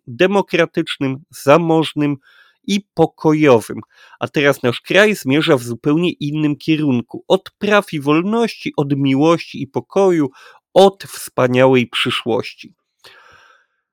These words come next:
Oczywiście pojawiło się już kilka wywiadów z tą, e, kandydatką i można dzięki niej, dzięki tym wywiadom, dzięki tym rozmowom dowiedzieć się coś więcej o jej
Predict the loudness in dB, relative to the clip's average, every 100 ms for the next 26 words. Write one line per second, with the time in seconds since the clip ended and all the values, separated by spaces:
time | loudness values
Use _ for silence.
0 | -20 _ -20 -2 0 0 -2 0 -2 0
1 | 2 2 0 -14 -20 _ _ -2 4 6
2 | 4 2 4 4 2 0 0 -2 -6 -4
3 | -4 0 0 0 0 2 0 0 -6 -8
4 | -4 0 2 0 -6 -6 -2 0 -2 -2
5 | -2 0 2 2 0 -2 -2 -2 -4 -20
6 | -6 0 4 6 6 4 -2 -2 -2 -2
7 | -4 -2 2 4 4 2 -6 -10 -4 -2
8 | 0 0 0 0 2 2 -2 -4 -6 -4
9 | 0 -2 2 0 2 0 0 -2 -4 -8
10 | -10 -10 -6 -6 -2 -2 -2 -4 -6 -2
11 | 2 2 2 _ -20 -20 -18 -8 2 4
12 | 4